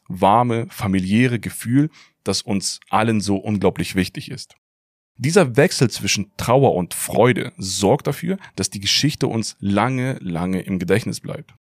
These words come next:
Ein weiterer Punkt, der das Storytelling von Edeka so stark macht, ist, dass die Botschaft klar ist und zum Nachdenken anregt.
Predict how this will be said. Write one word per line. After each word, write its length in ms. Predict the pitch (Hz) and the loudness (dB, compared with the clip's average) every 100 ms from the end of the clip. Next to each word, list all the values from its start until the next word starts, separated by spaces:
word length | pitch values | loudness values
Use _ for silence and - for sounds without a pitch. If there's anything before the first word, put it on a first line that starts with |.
| _ _ _ | _ _ _
Ein 280 | - 110 117 | -2 0 -2
weiterer 480 | 98 110 240 180 151 | 0 2 2 2 0
Punkt, 320 | - 113 104 | 0 0 2
der 60 | 90 | 0
das 120 | 87 | 0
Storytelling 560 | - 123 139 - 104 98 | 0 2 2 2 -2 -2
von 180 | - - - | -8 -10 -2
Edeka 320 | 123 117 107 | -2 0 -2
so 100 | - | -2
stark 400 | - - 101 131 | -2 2 4 2
macht, 240 | 143 151 - - - | -2 -6 -10 -20 -6
ist, 260 | - 156 - _ _ | 0 0 -2 _ _
dass 180 | - 110 | -4 -4
die 220 | - 110 - | -4 -8 -8
Botschaft 720 | 113 127 202 - 90 - - | 0 2 2 0 -2 -2 -10
klar 440 | - - 107 139 165 | -8 0 2 2 0
ist 260 | 80 - | -4 -4
und 180 | - 110 | -6 -4
zum 240 | - 107 - | 0 -2 0
Nachdenken 680 | 107 101 117 - 95 85 - | 0 2 2 2 -2 -2 -6
anregt. 540 | 87 82 - - - | -6 -6 -8 -14 -20